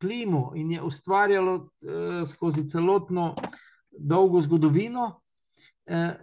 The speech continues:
zdaj zadaj nastaja puščava. To je eden izmed glavnih tistih razlogov, eh, in, eh, največjih vplivov na klimatske spremembe. Nenazadnje se to dogaja že počasi tudi v, eh, v Evropi.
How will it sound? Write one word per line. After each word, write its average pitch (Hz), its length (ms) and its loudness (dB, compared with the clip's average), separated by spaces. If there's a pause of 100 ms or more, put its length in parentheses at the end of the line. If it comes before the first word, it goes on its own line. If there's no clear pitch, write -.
(140)
zdaj 170 420 2 (200)
zadaj 180 380 2
nastaja 170 460 -2
puščava. 139 600 -6 (920)
To 196 120 2
je 220 80 2 (120)
eden 208 200 -2
izmed 180 380 -2 (280)
glavnih 214 840 2
tistih 185 460 -6
razlogov, 175 760 6 (380)
eh, 165 360 -2
in, 165 260 0
eh, 165 380 -4
največjih 190 640 0
vplivov 185 360 -2
na 170 160 -4
klimatske 170 420 -2
spremembe. 185 680 -2 (1600)
Nenazadnje 240 680 2 (220)
se 196 220 0
to 226 140 0
dogaja 208 420 2
že 202 160 2
počasi 196 520 -4
tudi 214 200 -6
v, 175 100 0
eh, 165 500 -2
v 156 200 -2
Evropi. 175 520 2